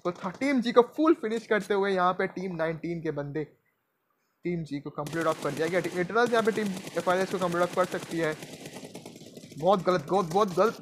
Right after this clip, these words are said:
बहुत गलत मिनट का मिनी टैप चला रहे हैं यहाँ पे सुपर सिक्सटी नाइन। ब्रो, मैं आवाज़ सुन के बोल सकता हूँ,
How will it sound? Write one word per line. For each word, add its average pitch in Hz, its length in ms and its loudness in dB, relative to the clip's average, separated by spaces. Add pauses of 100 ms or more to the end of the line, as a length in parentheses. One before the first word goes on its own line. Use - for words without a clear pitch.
बहुत 185 300 0
गलत 226 240 2
मिनट 247 200 -2
का 240 80 6 (100)
मिनी 196 200 -2
टैप 202 260 0
चला 180 140 4
रहे 214 160 6
हैं - 0 -
यहाँ 220 160 -2
पे 214 60 -12
सुपर 190 160 0
सिक्सटी 175 240 -8
नाइन। 165 160 -2
ब्रो, 202 100 2
मैं 208 140 -4
आवाज़ 180 200 2
सुन 208 180 -2
के 208 80 0
बोल 175 160 2
सकता 165 240 -4
हूँ, 143 80 -2